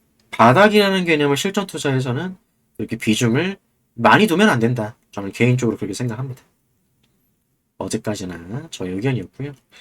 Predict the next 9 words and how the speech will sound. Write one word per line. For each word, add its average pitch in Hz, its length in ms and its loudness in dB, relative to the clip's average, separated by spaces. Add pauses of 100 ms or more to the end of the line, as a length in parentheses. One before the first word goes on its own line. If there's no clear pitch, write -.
(680)
자, 151 180 2
여러분들이 185 320 4
궁금하셨던 156 1300 -2
바닥과 113 680 -4
쌍바닥과 160 880 -6
다중바닥에 117 760 -4
대한 92 180 -8
설명을 139 400 -8
해드렸습니다. - 680 -10